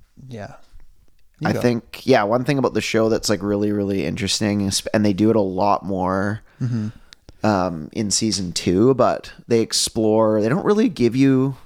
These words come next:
Speaker 2: voice crack, they don't really
Speaker 1: <laughs>
Speaker 2: give you, um, a lot of, like, backstory in season one,
Speaker 1: No.
Speaker 2: other than Carmy, the main guy.
Speaker 1: Mm-hmm.
Speaker 2: But then in the se-, in season two, they give you a lot more,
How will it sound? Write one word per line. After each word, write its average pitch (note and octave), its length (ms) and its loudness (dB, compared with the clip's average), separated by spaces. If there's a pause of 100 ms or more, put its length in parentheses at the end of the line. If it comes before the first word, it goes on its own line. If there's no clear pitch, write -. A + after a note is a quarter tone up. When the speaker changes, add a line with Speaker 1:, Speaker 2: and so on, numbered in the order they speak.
Speaker 2:
voice F2 220 -4
crack, - 240 -6 (540)
they G#2+ 80 2
don't A#3+ 180 6
really D#3+ 160 4
Speaker 1:
<laughs> - 20 0
Speaker 2:
give A#2+ 200 0
you, B2+ 300 2
um, G2 500 -2 (240)
a G#2+ 40 2
lot G2 600 0
of, F#2+ 160 -2
like, G2 200 -4
backstory A#2 560 0
in A#2+ 80 -2
season C3 320 0
one, C#3+ 340 0 (120)
Speaker 1:
No. B2+ 100 -2
Speaker 2:
other G#2+ 160 0
than G2 200 -4
Carmy, C3 640 -2
the F2 80 -4
main E2+ 220 -2
guy. F2+ 420 0
Speaker 1:
Mm-hmm. A#2 260 -4 (420)
Speaker 2:
But G#2+ 160 0
then B2 160 4
in B2 120 2
the A2+ 60 -2
se-, - 220 0
in A2 140 0
season A2+ 320 2
two, A2 220 2
they G2+ 120 4
give G2 220 0
you A2+ 120 4
a - 40 2
lot F2+ 360 0
more, F#2 680 -2